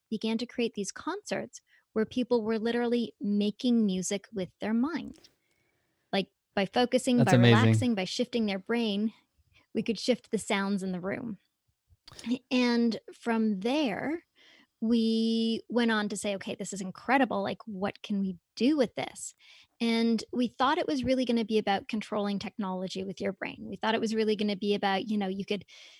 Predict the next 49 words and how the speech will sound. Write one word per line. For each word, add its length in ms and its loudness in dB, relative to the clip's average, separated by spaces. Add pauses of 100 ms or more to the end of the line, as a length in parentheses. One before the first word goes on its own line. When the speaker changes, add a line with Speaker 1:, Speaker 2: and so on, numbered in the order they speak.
(160)
Speaker 1:
turn 200 2
on 140 8
your 100 4
stereo, 580 4
you 180 -2
could, 360 0
you 160 -4
know, 120 -4
turn 200 -2
on 100 4
your 120 4
lights, 340 0
you 60 -4
could 120 -6
do 100 2
all 100 0
these 180 -6
things. 380 -8 (100)
And 580 -2
we 140 0
actually 320 -2
did 140 -6
this 160 -4
crazy 580 0
installation 720 -4 (100)
at 160 -4 (100)
the 280 -4
Vancouver 460 -2
twenty 300 -4
ten 180 -6
Winter 220 -6
Olympics 540 -4
where 120 -8 (380)
people 240 -4
could 160 -8
literally 420 0
control 400 -2
the 80 -6
lights 360 -2
on 120 -2
big 220 -4
buildings 400 -2
with 120 -12
their 100 -6
brain 340 -4
from 140 -10
across 280 -10
the 100 -18
country. 440 -10